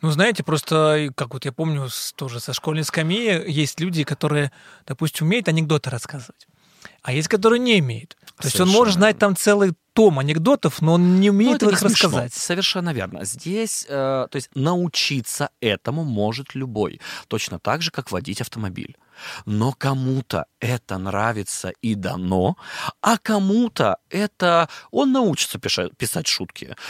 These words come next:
Speaker 2: но вряд ли научится, например, их, э, классно произносить.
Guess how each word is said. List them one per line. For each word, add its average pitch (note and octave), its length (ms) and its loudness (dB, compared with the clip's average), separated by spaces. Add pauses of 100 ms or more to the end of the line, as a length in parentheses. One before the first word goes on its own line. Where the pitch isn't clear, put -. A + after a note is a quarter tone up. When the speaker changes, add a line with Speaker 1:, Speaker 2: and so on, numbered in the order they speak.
(100)
Speaker 2:
но G3+ 360 2
вряд G3 280 0
ли B3 60 0
научится, F3+ 400 0
например, B2+ 460 0
их, A#2 320 -2
э, F#2+ 240 0 (120)
классно G#2+ 380 -2
произносить. F#2 600 -4